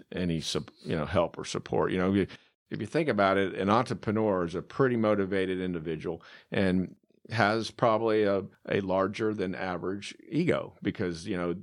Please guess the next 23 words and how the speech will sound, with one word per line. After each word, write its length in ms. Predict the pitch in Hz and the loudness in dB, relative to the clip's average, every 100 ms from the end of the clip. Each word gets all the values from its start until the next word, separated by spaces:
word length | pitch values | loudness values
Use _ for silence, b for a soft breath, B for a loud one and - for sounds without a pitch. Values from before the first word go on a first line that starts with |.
| - | -2
that's 380 | 87 92 - - | 0 0 -4 -8
kind 240 | - 104 | -4 -2
of 160 | 98 101 | -2 -4
in 160 | - 98 | -2 4
their 180 | 101 95 | 4 4
D 240 | 87 104 | 0 -2
N 80 | 95 | 0
A 180 | 107 107 | 0 0
to 80 | 87 | -2
be 160 | 95 | -4
an 80 | 90 | -4
entrepreneur. 640 | 92 87 - 95 98 110 | -4 -6 -8 -6 -4 -4
You 140 | 78 85 | -4 -4
know 140 | 92 | -4
you 160 | 98 92 | -4 -4
can 160 | 87 | -6
do 120 | 92 104 | -4 -4
this. 220 | 80 85 | -4 -6
You're 80 | 76 | -6
better 400 | 92 95 92 92 | -4 -2 -2 -2
than 400 | 87 87 82 - | -4 -4 -6 -10
whatever 500 | 98 95 104 90 82 - | -4 0 0 0 -6 -4
to 260 | 78 80 | -2 -2